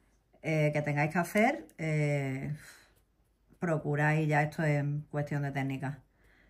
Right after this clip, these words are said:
que no se noten cortes, ya sabéis, en todos los trabajos que hacéis, que no se os noten cortes, si es una rodilla o es algo.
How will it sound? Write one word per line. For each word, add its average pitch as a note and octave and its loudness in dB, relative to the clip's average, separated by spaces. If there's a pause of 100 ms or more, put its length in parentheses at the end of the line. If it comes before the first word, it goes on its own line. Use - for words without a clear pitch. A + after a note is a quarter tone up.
(120)
que C3+ -4
no C#3+ 0
se D#3+ -4
noten C#3+ 0
cortes, B3+ 2
ya E3 2
sabéis, F3+ 2
en C#3+ 0
todos C#3 -2
los C#3+ -2
trabajos C#3+ -2
que C#3+ -4
hacéis, D#3+ -4
que D#3 -4
no C#3 -4
se - -6
os C#3+ -2
noten C#3 -4
cortes, G3+ -4
si E3+ -2
es D3 2
una D3 0
rodilla D3 0
o D3 2
es D3+ 0
algo. G3 -2